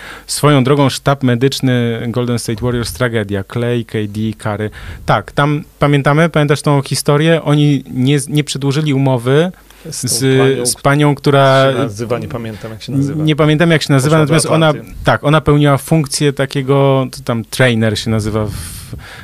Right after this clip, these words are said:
Speaker 1: w Ameryce, natomiast ona obciążeń, czyli ona badała zawodników, na ile mogą być, yy, no, jeszcze w tym treningu mogą obciążenia mieć coraz większe, coraz większe i to ona decydowała o tym,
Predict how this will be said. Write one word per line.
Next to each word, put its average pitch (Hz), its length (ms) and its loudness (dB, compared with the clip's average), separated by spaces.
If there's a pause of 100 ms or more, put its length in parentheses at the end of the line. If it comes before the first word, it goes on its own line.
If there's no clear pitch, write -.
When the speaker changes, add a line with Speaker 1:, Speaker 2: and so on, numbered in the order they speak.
(140)
Speaker 1:
w 110 60 -2
Ameryce, 117 460 2
natomiast 139 440 0
ona 139 520 2
obciążeń, 123 960 4
czyli 113 300 -4
ona 135 300 0
badała 120 560 2
zawodników, 120 760 0 (380)
na 123 180 -2 (120)
ile 156 500 0 (360)
mogą 135 580 0
być, 143 460 0
yy, 120 1120 -4 (180)
no, 123 160 -4
jeszcze 135 320 -2
w - 140 -12
tym 131 200 -4
treningu 139 440 0
mogą 135 380 2
obciążenia 127 540 -2
mieć 120 380 -4 (100)
coraz 123 260 -2
większe, 127 220 -2
coraz 123 200 -4
większe 143 260 -2
i - 100 -8
to 143 120 -6
ona 147 240 0
decydowała 123 600 0
o 123 120 0
tym, 180 320 0